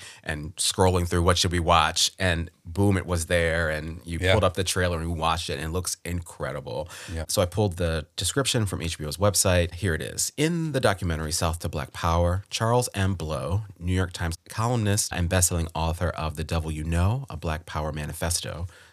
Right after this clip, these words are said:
Speaker 1: sets off across the country on a personal journey. Along the way, he meets with politicians, historians, community activists,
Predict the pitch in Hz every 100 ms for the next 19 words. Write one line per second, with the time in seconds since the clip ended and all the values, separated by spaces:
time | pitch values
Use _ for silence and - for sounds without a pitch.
0 | - - 147 - 120 110 95 98 98 -
1 | - 82 - - 82 - - 90 90 87
2 | 85 71 - - 92 - - - - 98
3 | 98 87 82 104 113 117 92 85 82 82
4 | 82 80 - 120 120 113 117 82 - 104
5 | 104 104 104 - 92 85 - 101 95 98
6 | 95 92 -